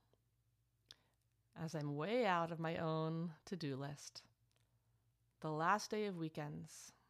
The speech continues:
I asked people to write a letter to themselves that I can then mail to them later. And the point of that is that we are the author of our own life, and everything we need to get what we're after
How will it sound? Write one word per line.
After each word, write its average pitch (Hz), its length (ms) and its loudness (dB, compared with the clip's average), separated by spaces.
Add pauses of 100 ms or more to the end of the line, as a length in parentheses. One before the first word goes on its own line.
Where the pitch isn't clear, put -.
(100)
I 170 80 -4
asked 170 260 0
people 175 180 -4
to 160 100 -2
write 165 160 0
a 156 40 0
letter 165 300 -2
to - 140 -12
themselves 151 680 -4 (640)
that 160 120 -2
I 156 80 2
can 160 180 -2
then 156 160 0
mail 151 240 -2
to 165 120 -6
them 151 320 -6 (300)
later. - 440 -6 (1000)
And 170 100 -2
the 160 60 -2
point 175 240 0
of 160 100 -2
that 160 340 0
is 156 180 -4
that 156 300 -2 (800)
we 175 420 0 (120)
are 170 540 4 (200)
the 165 180 4
author 175 480 2 (260)
of 160 100 0
our 151 120 6
own 147 240 0
life, 180 280 -4 (300)
and 165 100 -2 (280)
everything 180 800 0
we 165 120 0
need 160 420 -2 (840)
to 170 100 -4
get 151 320 -4
what 160 120 -4
we're 151 240 0
after 156 520 -4